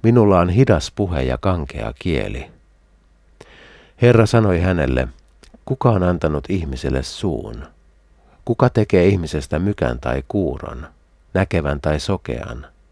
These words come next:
Enkö juuri minä, Herra? Mene nyt, minä olen sinun kanssasi, kun puhut, ja neuvon sinulle, mitä sinun tulee sanoa."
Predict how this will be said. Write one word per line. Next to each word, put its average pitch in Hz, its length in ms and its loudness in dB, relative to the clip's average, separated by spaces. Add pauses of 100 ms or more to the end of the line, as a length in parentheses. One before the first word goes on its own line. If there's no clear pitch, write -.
(340)
Enkö 113 260 2
juuri 110 360 2
minä, 67 380 -2 (340)
Herra? 85 400 -2 (1120)
Mene 110 300 6
nyt, 95 400 -2 (380)
minä 110 260 6
olen 82 220 2
sinun 67 280 -6
kanssasi, 67 580 -6
kun 65 240 -8
puhut, 64 500 -8 (300)
ja 98 80 2
neuvon 98 360 4
sinulle, 78 360 -2
mitä 71 280 -2
sinun 65 320 -8
tulee 62 320 -8
sanoa." 107 540 -12